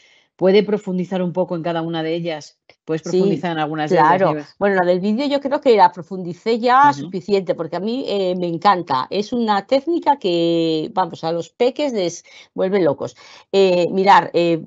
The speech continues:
Speaker 2: le-, por ejemplo, la-, las, eh, yo siempre tengo unas, unas, bueno, yo lo llamo las, las pilarrúbricas, ¿no? Que son, eh, un, en forma de pila, o sea, con un di-, el dibujito de forma de pila con ni-, con rayitas, ¿no?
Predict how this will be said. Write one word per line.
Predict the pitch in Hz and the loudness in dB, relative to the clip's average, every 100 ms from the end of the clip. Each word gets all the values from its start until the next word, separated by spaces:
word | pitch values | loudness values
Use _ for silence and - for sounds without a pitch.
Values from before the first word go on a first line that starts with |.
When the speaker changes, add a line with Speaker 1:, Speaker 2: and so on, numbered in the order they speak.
| - | -6
Speaker 2:
le-, | 170 | -4
por | 185 - | -2 -2
ejemplo, | 156 240 254 | -2 -2 0
la-, | 220 160 - | 4 4 4
las, | 156 156 151 151 147 - | 2 2 4 2 -2 -8
eh, | - 160 156 151 147 147 151 147 147 - | -4 -2 -2 -4 -6 -8 -8 -10 -8 -4
yo | |
siempre | 185 226 | -2 -2
tengo | 233 226 214 | 0 0 2
unas, | 190 190 - - | 0 -2 -6 -10
unas, | 180 190 185 185 180 175 175 170 - - _ _ _ _ _ _ _ - | -8 -4 -2 -2 0 0 0 -2 -10 -20 _ _ _ _ _ _ _ -6
bueno, | 165 | -4
yo | 160 180 | -2 -2
lo | 202 | -2
llamo | 202 190 226 | -2 -2 0
las, | 202 160 - | 2 0 -4
las | 165 156 - | -10 -10 -10
pilarrúbricas, | 175 160 151 151 175 151 139 - - - | -8 -2 -2 -2 -6 -8 -10 -10 -12 -14
¿no? | - - - - - | -16 -18 -20 -20 -10
Que | 180 | -4
son, | 214 233 - | -2 -2 -2
eh, | 175 165 | 0 0
un, | 165 170 | 0 -2
en | 175 170 | -2 -2
forma | 185 202 214 | -2 -2 -2
de | 208 | -2
pila, | 208 269 277 226 - - | 0 2 4 2 0 -6
o | |
sea, | - 160 | -6 -6
con | 156 | -4
un | 165 | -4
di-, | 180 190 | -2 0
el | 165 | -2
dibujito | 151 143 - 247 233 | -4 -10 -6 -4 -2
de | 156 139 | -2 -4
forma | 165 190 214 | -4 -6 -4
de | 202 | -6
pila | - 208 233 - _ | -6 -4 -4 -6 _
con | - 196 180 | -2 -2 0
ni-, | 180 175 | -2 -4
con | - 180 175 156 | -2 -2 -2 -2
rayitas, | 165 156 190 - 143 139 - | -2 -2 -4 -2 -2 -2 -4
¿no? | 190 269 | -2 -2